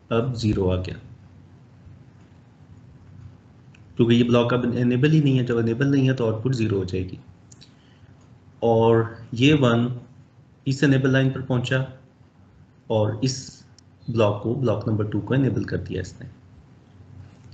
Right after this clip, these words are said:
अब एस ज़ीरो को देखते हैं। S zero is one। वन का मतलब है कि यहाँ भी वन जा रहा है, लेकिन फ़ायदा कोई नहीं है, वो तो block है ऊपर वाला, ब्लॉक, ऊपर वाला जो मक-, multiplexer है वो तो block हो गया है, ने-, डिसेबल हुआ हुआ है। नीचे वाले को जब वन मिला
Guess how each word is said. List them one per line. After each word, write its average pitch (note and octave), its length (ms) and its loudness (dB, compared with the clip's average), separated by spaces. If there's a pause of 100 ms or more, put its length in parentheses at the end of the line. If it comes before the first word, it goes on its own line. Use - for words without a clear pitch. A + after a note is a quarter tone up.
(240)
अब D3+ 200 2
एस D#3 180 4
ज़ीरो C#3+ 220 2
को C#3+ 100 -2
देखते G2 320 -6
हैं। F#2 120 -8
S C3+ 120 0
zero D3+ 260 2
is D3 100 -2
one। C#3+ 320 0 (440)
वन C3 140 2
का C#3+ 120 0
मतलब C3+ 260 -2
है C3+ 60 -2
कि C3+ 80 -2
यहाँ B2+ 180 0
भी C#3+ 80 2
वन C#3 200 0
जा C3+ 120 2
रहा C3+ 100 2
है, C#3+ 60 0
लेकिन C#3 180 0
फ़ायदा B2 260 0
कोई C#3 160 0
नहीं C#3 120 2
है, C#3 60 0
वो C3 60 -2
तो B2+ 80 -2
block A2 300 -2
है D3 60 0
ऊपर C#3+ 180 -2
वाला, C3+ 180 0
ब्लॉक, A2+ 520 -6 (640)
ऊपर C#3 180 0
वाला B2+ 240 4
जो A#2+ 220 2
मक-, A2 360 -2
multiplexer A2+ 640 -2
है A2+ 160 0
वो C3 140 -4
तो C3 120 -4
block C#3+ 280 2
हो C3+ 120 2
गया A#2+ 220 -2
है, C3 80 -6
ने-, B2 160 0
डिसेबल C#3 460 0
हुआ A#2+ 220 2
हुआ A2 120 -2
है। - 160 -8 (500)
नीचे B2+ 180 0
वाले D3+ 180 2
को C#3+ 100 -2
जब C#3 140 2
वन C3 140 0
मिला A2 340 0